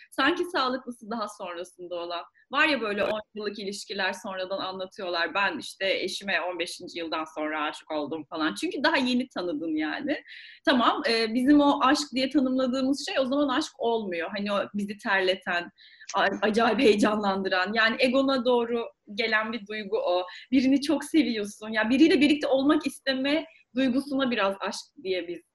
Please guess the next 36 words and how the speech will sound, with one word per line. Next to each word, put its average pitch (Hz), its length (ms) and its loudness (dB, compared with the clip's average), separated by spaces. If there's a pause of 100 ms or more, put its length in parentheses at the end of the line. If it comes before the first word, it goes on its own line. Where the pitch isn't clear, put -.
tanımladığımız 190 640 -8
için, 185 460 -8
e, 165 260 -4
aslında - 340 -8
olumsuz 175 580 -10
bir 165 200 -4
yere 170 220 -2
getiriyoruz. 160 580 -6 (380)
Halbuki, 277 640 0 (420)
e, 202 440 -2
aşk 294 400 0
deyince 220 380 -4
bir 240 80 -4
sürü 233 260 -10
insan 214 360 -4
şeyi 220 280 -6
de 202 40 -4
anlatabilir 208 640 -8
yani. 180 320 -4
Yok 196 180 -8
hayvanına, 180 580 -4
yok 170 360 -6
doğaya, 156 480 -6
yok 160 220 -6 (120)
Tanrı'ya, 156 460 -4
yok 156 240 -8
her 160 280 -2
neyse. 156 320 -2
Yani 190 320 0
bu 226 60 -8
duygu, 262 280 -2 (360)
şey, 240 380 -4
bu 247 40 -4
hissettiğimiz 269 720 -4
şeyin 269 200 0
adını 254 480 0